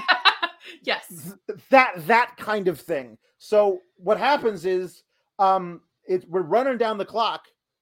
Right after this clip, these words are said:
Speaker 2: Um, there's a, there's, like, four guys tied at two, and McDonough has zero. Okay. So, um, Carmelo Hayes gets posted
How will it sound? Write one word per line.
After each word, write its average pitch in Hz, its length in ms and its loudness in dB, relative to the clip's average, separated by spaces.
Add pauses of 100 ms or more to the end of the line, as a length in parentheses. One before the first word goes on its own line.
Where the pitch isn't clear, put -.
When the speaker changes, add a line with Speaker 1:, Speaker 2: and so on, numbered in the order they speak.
(320)
Speaker 2:
Um, 156 480 -4 (120)
there's 160 200 -10
a, 165 180 -6
there's, 170 180 -4
like, 170 180 -6
four 269 400 -2
guys 233 480 -2
tied 214 300 -2
at 175 140 -10
two, 262 480 -8 (440)
and 170 140 -6
McDonough 196 340 0
has 160 200 -4
zero. 107 360 -14 (480)
Okay. 147 340 -6 (460)
So, 185 520 2
um, 165 520 -2 (760)
Carmelo 233 400 0
Hayes 170 680 -2 (640)
gets 202 240 -2
posted 277 760 -2